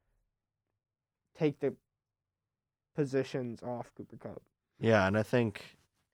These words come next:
Speaker 2: you know, in Cleveland, you know, we could talk about his, his dad and stuff, and he wasn't really happy. You know, he's, he, he's shut his mouth, and he's made the, made the plays for them. Um,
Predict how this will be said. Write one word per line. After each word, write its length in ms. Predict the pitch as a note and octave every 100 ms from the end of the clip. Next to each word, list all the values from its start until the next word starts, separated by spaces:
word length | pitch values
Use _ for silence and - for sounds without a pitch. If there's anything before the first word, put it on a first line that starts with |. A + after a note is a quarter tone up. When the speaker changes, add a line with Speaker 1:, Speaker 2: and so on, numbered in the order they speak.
| _ _
Speaker 2:
you 60 | G#2+
know, 120 | G2+
in 100 | G2
Cleveland, 680 | - A2+ A2+ G2+ F#2+ F#2+ - _ _ _ _ _
you 80 | G#2
know, 60 | G2
we 120 | F#2+
could 120 | -
talk 220 | - G#2+
about 300 | G2 G2 F#2+
his, 260 | G2 F#2+ F#2
his 180 | F#2+ G2
dad 280 | G2+ G2+ G#2
and 120 | G2
stuff, 300 | - G#2 G2+
and 60 |
he 60 | G2
wasn't 260 | G2 G2 G2
really 160 | G2
happy. 360 | G2 G2+ G2+ G#2+
You 120 | G2+
know, 160 | F#2+ F#2+
he's, 420 | G#2+ A2+ - -
he, 300 | - A2+ A#2+ -
he's 260 | A2+ C3
shut 260 | - - B2+
his 120 | G#2+
mouth, 400 | G2+ G2+ F#2+ -
and 160 | - F#2+
he's 460 | G2+ G2+ G2 - - _ _ -
made 220 | G2 G2
the, 80 | F#2+ -
made 220 | G2+ G2+
the 60 |
plays 340 | F#2 - G2 F#2+
for 140 | -
them. 240 | C#2 B1+ - _ - - -
Um, 440 | - F2+ F2+ F2+